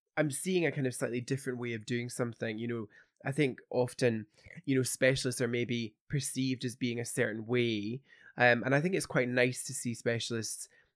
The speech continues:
doing things in a slightly different way that is still very high quality, as you said, educational and all that kind of stuff. So, um, I wonder if you can share with us a little bit about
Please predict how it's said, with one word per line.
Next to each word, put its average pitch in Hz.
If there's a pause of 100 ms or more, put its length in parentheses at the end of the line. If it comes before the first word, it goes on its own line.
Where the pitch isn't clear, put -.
(200)
doing 131
things 117
in 117
a 117
slightly 117
different 135
way 110
that 107
is 104
still 123
very 123
high 120
quality, 113
as 110
you 113
said, 113
educational 113
and 110
all 107
that 101
kind 110
of -
stuff. 101 (800)
So, 147
um, 147 (200)
I 151
wonder 180
if 143
you 151
can 156
share 135
with 120
us 120
a 123
little 123
bit 113
about 113